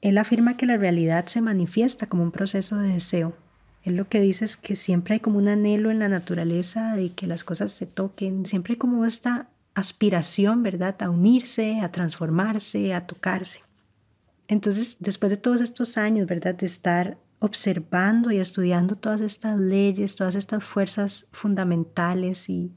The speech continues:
y de aceptar que estas leyes y estas fuerzas existen y operan, ¿verdad? ¿Hay algo que vos podrías relacionar con este concepto de,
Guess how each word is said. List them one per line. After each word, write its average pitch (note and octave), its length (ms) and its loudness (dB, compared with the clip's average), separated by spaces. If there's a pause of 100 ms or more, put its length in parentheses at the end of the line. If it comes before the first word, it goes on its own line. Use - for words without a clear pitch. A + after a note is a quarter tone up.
(100)
y G3+ 80 4
de F#3 100 6
aceptar F3+ 520 -2
que B3 120 0
estas A3 300 -2
leyes A3 340 0
y G#3+ 60 -4
estas G#3+ 260 -6
fuerzas G#3 540 -8
existen G#3+ 640 -2
y F3 100 2
operan, G3 480 0
¿verdad? F3 360 -4 (760)
¿Hay G3 120 4
algo G#3+ 220 0
que F3 100 2
vos G3+ 160 4
podrías A#3+ 440 2
relacionar A3+ 680 0
con F3 160 -4
este E3+ 180 -6
concepto G#3+ 520 -8
de, F3+ 380 -4